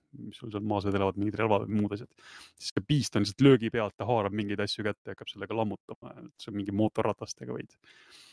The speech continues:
võid näiteks inimesed lampida, eks. Ja pluss siis jah, siis veel üks tavaline, tavalisem stiil. Aga ta on jah, selles mõttes jah, et see võit-, võitlus on mitmekülgsem, kui sa viitsid neid erinevaid stiile kasutada.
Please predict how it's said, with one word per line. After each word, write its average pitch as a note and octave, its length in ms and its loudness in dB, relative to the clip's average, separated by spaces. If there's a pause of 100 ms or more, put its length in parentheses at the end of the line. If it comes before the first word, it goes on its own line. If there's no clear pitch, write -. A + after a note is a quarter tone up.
(180)
võid G2 240 2
näiteks - 240 -2
inimesed F#2+ 320 4
lampida, A#2 400 0
eks. - 160 -16 (1300)
Ja B2 80 -2
pluss A#2 220 0
siis A2+ 100 -6
jah, G2+ 160 -2
siis A2+ 160 -16
veel - 160 -8
üks - 80 -14
tavaline, B2 300 -4 (260)
tavalisem G#2 400 4
stiil. A2+ 140 -2 (420)
Aga C#3+ 440 2 (880)
ta G#3 80 0
on A#3+ 100 2
jah, C4 140 4
selles A#3 180 2
mõttes E3+ 220 2
jah, F#3+ 100 2
et - 80 -6
see D#3 80 -2
võit-, E3 240 0
võitlus D3+ 300 2
on C3 80 4 (180)
mitmekülgsem, C3+ 640 2
kui A#2 100 -2
sa A#2 80 2
viitsid A#2 300 0
neid G#2+ 160 2
erinevaid A2 340 2
stiile G#2+ 380 0
kasutada. G#2+ 480 0